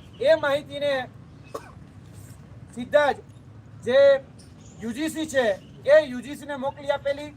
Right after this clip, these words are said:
અને યુ જી સી ને મોકલ્યા બાદ જે ગુજરાતના શિક્ષણના જે સત્તાધીશો છે, શિક્ષણ મંત્રી છે, શિક્ષણ સચિવ છે, અ, હાયર સેકન્ડરી લાગે એટલા માટે ઋષિકેશભાઈ પટેલ છે, તેમને બધાને અમે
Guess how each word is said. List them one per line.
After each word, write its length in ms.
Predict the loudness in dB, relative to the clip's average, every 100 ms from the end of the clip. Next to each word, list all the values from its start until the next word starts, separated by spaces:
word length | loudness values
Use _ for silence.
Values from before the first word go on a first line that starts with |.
| -20 -20 -20 -20 -20 -8
અને 160 | -2 -2
યુ 180 | -2 -10
જી 140 | -12
સી 120 | -10
ને 120 | -8
મોકલ્યા 420 | -6 -6 -4 -4 0
બાદ 300 | 4 2 2 -12 -20 -20 -20 -18 -2
જે 140 | 4 4 4 -2 -12 -20 -20 -20
ગુજરાતના 600 | -16 -2 2 2 0 -4 -4 -8 -20 -20 -20
શિક્ષણના 600 | -18 -16 -8 -4 0 0
જે 120 | 0 -2
સત્તાધીશો 600 | -4 0 -2 -2 0 0
છે, 180 | 4 2 2 -6 -16 -20 -20 -18
શિક્ષણ 440 | -14 -6 -2 -2
મંત્રી 340 | -4 -8 -12
છે, 160 | 0 4 4 0 -12 -20
શિક્ષણ 380 | -18 -16 -8 -8
સચિવ 440 | -8 -12 -12 -12 -2
છે, 180 | 4 6 4 0 -20 -20 -20 -20 -12
અ, 80 | -10
હાયર 300 | -2 4 4 2
સેકન્ડરી 500 | -2 -4 -2 -4 -4
લાગે 280 | -4 0 0 0 -6
એટલા 200 | -10 -6
માટે 200 | -4 -2
ઋષિકેશભાઈ 640 | -4 -6 -4 -4 0 -2 -2
પટેલ 280 | -2 -2
છે, 180 | 0 0 0 -4 -20 -16 -10
તેમને 200 | -6 -6
બધાને 420 | -4 -2 0 0 -4 -8 -14
અમે 220 | -10 -4